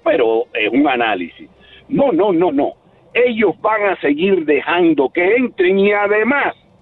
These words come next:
van a intentar tirarles el cable. Hay dos o tres cosas con las que pueden chocar. Primero, cuando ven, cuando lees bien la noticia, no te dicen que lo hicieron,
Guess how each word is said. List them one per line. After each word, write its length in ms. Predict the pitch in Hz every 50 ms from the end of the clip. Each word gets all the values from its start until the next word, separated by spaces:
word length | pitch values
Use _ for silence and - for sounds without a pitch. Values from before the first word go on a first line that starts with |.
| _ _ _ _ -
van 280 | - 123 143 160 170 165
a 40 | 156
intentar 680 | 147 143 127 - 131 117 117 110 - 135 131 131 -
tirarles 500 | - 117 113 113 117 117 113 110 110 95
el 120 | 98 95 -
cable. 440 | - - 87 82 73 67 65 - - _ _ - - - - _ -
Hay 280 | - 196 240 240 233 214
dos 180 | 160 180 220 214
o 200 | 175 185 185 185
tres 240 | - 160 165 147 -
cosas 400 | - 170 175 160 - 160 127 -
con 180 | - 123 120
las 100 | 113 113
que 140 | 101 117 107
pueden 340 | - 117 113 110 104 101 95
chocar. 380 | - - 95 - - 73 65 - - - - - - - -
Primero, 360 | - 120 139 160 208 196 180
cuando 360 | 131 139 139 139 139 143 147
ven, 420 | 151 190 214 220 214 208 185 180 190 -
cuando 280 | - 147 131 131 135 139
lees 380 | 151 165 190 190 196 190 160 131
bien 300 | 160 185 190 185 175 170
la 80 | 160
noticia, 500 | 147 143 139 - 165 190 190 - 165 151
no 140 | 139 139 143
te 120 | - 160 143
dicen 420 | 143 143 147 - - 127 120 123
que 320 | - - 120 113 101 101 - _ _ _ - - - -
lo 280 | 104 127 151 156 165
hicieron, 720 | - - - - - 247 247 247 247 247 240 240 240 233 233